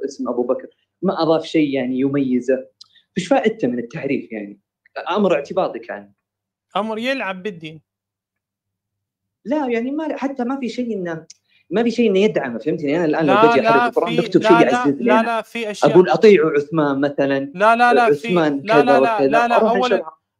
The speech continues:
Speaker 2: أولا إحنا ما يصير نتكلم
Speaker 1: مم.
Speaker 2: بالأهوائيات، إحنا نتكلم بالأدلة. أنت تتكلمني بالأهوائيات.
Speaker 1: إي، بالأدلة العقلية.
Speaker 2: لا، ماكو
Speaker 1: لا،
Speaker 2: أدلة.
Speaker 1: بالدليل،
Speaker 2: لا، لا.
Speaker 1: الدليل العقلي لما حد
Speaker 2: آه، لا، لا، نتكلم بالأدلة النقلية لو سمحت.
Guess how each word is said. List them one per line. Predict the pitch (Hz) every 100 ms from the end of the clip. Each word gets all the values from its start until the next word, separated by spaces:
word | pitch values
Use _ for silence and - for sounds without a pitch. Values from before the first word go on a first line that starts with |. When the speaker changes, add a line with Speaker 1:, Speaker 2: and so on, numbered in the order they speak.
| 196
Speaker 2:
أولا | 254 262 247
إحنا | -
ما | 247
يصير | 269 285
نتكلم | 262 254 247 233
Speaker 1:
مم. | 214
Speaker 2:
بالأهوائيات، | 220 208 196 196 165 175 170
إحنا | 185 214
نتكلم | 208 - 214 208
بالأدلة. | 196 202 190 208 214 120 _ _ _ _ -
أنت | 185 214
تتكلمني | 208 - 226 233 269
بالأهوائيات. | 247 277 262 226 190 156 190
Speaker 1:
إي، | 285
بالأدلة | 240 208 277 262
العقلية. | 214 214 247 254 190 190
Speaker 2:
لا، | 185 240
ماكو | 254 285 294
Speaker 1:
لا، | 269
Speaker 2:
أدلة. | 240
Speaker 1:
بالدليل، | 214 196 220
Speaker 2:
لا، | 240
لا. | 247
Speaker 1:
الدليل | 202 247
العقلي | - 156 127
لما | 117 131
حد | 135 175
Speaker 2:
آه، | 175 175
لا، | 202 233
لا، | 165 131
نتكلم | 165 - 208 196
بالأدلة | 196 190 202 208
النقلية | 196 190 202 202 143
لو | 170
سمحت. | - 123 -